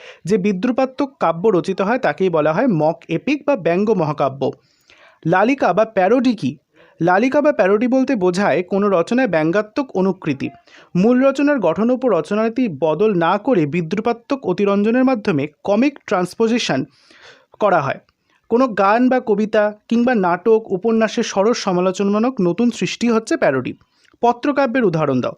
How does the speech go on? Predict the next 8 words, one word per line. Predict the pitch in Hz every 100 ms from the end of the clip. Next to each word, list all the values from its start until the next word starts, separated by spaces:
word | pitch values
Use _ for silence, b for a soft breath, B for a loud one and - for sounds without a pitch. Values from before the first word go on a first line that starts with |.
| b b b b -
পত্র | 220 226 - 302
বা | 302
লিপির | 220 214 269
আকারে | 233 226 269 269
লেখা | 226 226 185
কাব্য | 185 185 180 202 269 285 B B _ _ _ _ _ _ _ _ -
কবিতাই | 226 262 285 285
পত্রকাব্য | 151 151 202 220 214